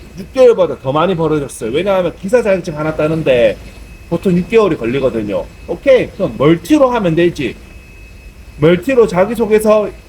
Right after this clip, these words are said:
영어, 토익, 기사 자격증 한 육 개월이면 충분해."라는 친구도 있어요. 근데 이 친구 착해, 일도 잘해. 근데 이 친구 스타일 상으로는 항상 시간이 없다면서 안 해.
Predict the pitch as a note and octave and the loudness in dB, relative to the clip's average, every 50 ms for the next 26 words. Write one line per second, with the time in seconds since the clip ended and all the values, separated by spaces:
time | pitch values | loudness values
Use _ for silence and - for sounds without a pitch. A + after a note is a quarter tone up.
0 | - D3+ D3 D3+ E3 F3 F#3+ G3 G#3 G#3 G#3 G3 G3+ - - - - - A3 G#3+ | -2 0 2 2 4 4 4 4 4 2 0 -2 -4 -10 -18 -20 -8 -2 0 0
1 | A3 A3 A3+ G#3+ G#3+ - - - - - - - G#3 A3 A3 G#3+ G#3 G3 F3 E3 | 2 0 -2 -4 -8 -12 -20 -20 -20 -10 -2 0 0 2 2 2 0 -2 -2 -2
2 | F3 D#3+ D#3+ D3 D3 E3+ - - A#3 A3+ A3+ G#3+ G#3 F#3 E3 E3 D#3+ D#3 D3 - | -2 -2 -2 -2 -4 -6 -2 0 2 2 2 2 0 0 0 0 0 -2 -4 -6
3 | A3 A3+ G#3 F#3+ F#3 G3+ G3+ F#3+ - - - - C3+ C#3+ D#3+ E3 E3 D#3+ D3+ - | -6 -4 -4 -2 0 2 2 2 2 0 -4 -4 -4 -2 0 0 0 -2 -2 -4
4 | - - A#3 A3 G3 E3 F3 F3 E3+ - D3+ A#2 G2 E2+ D2 - - - - - | -6 -6 -6 -6 -4 0 0 0 0 2 2 2 2 2 0 -4 -12 -16 -20 -20
5 | - - - - - - - - - - - - - - - - - - - - | -20 -20 -20 -20 -20 -20 -20 -20 -20 -20 -20 -20 -20 -20 -20 -20 -20 -20 -16 -6
6 | - E3 F#3 F#3 F3+ A3 A#3 A3+ - C#4 C4 B3 A3+ G#3 G3 F#3+ F#3 F3 C#3+ G2+ | -2 0 0 0 0 -2 -2 0 0 0 0 2 4 4 4 6 4 4 2 0
7 | - - - - - B3+ - - - B3 A3+ F3 A2+ - - - - - - - | -2 -10 -18 -12 -10 -10 -10 -4 0 2 2 2 2 -2 -6 -12 -20 -20 -20 -4
8 | - C#3+ F#3+ G#3+ A3+ A3 A#3+ A3 F#3+ E3 F#3+ - - A#2 - - - - F#3+ A3 | 0 2 4 4 4 2 0 0 2 2 2 2 2 2 2 0 -4 -6 -4 -2
9 | G#3 G3+ F3 E3 - A#3+ - - C#4+ C4+ C4 B3 A#3 A3 G#3 G#3+ - - G#3 G#3+ | 2 2 2 2 0 -4 -8 -6 -6 -4 0 2 2 2 0 0 -2 0 2 2
10 | G#3+ G#3 G3+ F#3+ F3+ E3 C#3+ - - F3 F3+ F#3 F#3+ F3+ E3+ D#3+ D3+ C#3+ C#3 C3 | 4 4 2 0 0 -2 -6 -6 -4 -2 0 0 2 2 2 2 2 2 2 2
11 | A#2+ G2 - - - - - - - A#3+ B3+ A#3 C4+ B3+ B3 A#3+ A#3+ - A#3+ A3 | 2 0 -2 -6 -16 -20 -10 -6 -4 -2 0 2 2 2 0 0 -4 -6 -4 0
12 | B3 C4+ C4+ A#3+ F#3+ E3 - - F#3+ F#3+ F#3 E3+ E3 D#3+ F3+ F#3 F#3+ G3 F#3+ F3+ | 2 2 2 4 2 0 2 2 2 2 2 2 2 2 2 2 2 2 2 -2
13 | - - - - - - - - - - - - - - - - A#2 C3 D#3+ F#3+ | -8 -16 -20 -20 -20 -20 -20 -20 -20 -20 -20 -20 -20 -20 -12 -6 -2 0 2 2
14 | G3+ E3+ A2+ - | 2 2 0 -4